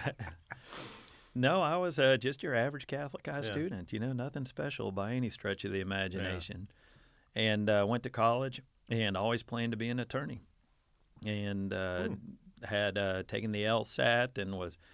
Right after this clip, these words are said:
Speaker 1: getting ready for law school and, and, uh, all that it entailed. And there was just this nagging feeling that, you know, the law will always be there.
Speaker 2: Mm-hmm.
Speaker 1: Uh, maybe I should try to do something, you know, for me.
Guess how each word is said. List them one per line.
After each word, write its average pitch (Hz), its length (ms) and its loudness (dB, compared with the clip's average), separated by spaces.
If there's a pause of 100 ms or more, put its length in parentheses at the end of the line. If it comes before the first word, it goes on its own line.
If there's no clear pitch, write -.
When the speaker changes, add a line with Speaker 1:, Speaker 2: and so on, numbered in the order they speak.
(320)
Speaker 1:
getting 113 280 0
ready 113 220 4
for 110 180 -6
law 110 260 6
school 117 540 0
and, 92 360 -6
and, 92 380 -8
uh, 87 200 -8
all 110 200 2
that 101 160 0
it 113 100 4
entailed. 113 600 0
And 95 140 -8 (420)
there 123 120 2
was 117 140 2
just 131 180 -2
this 120 160 -2
nagging 110 400 2
feeling 98 420 -2
that, 95 160 0 (340)
you 117 160 -10
know, 101 120 -6
the 110 140 0
law 127 240 6
will 113 160 2
always 117 400 4
be 98 180 -6
there. 85 340 -16
Speaker 2:
Mm-hmm. 90 360 -12 (260)
Speaker 1:
Uh, 90 320 -2 (320)
maybe 120 400 2
I 113 60 4
should - 180 -6
try 107 220 2
to 98 100 -2
do 98 200 -2
something, 90 560 -8 (760)
you 98 100 -8
know, 92 300 -8 (220)
for 92 340 -2
me. 131 360 -4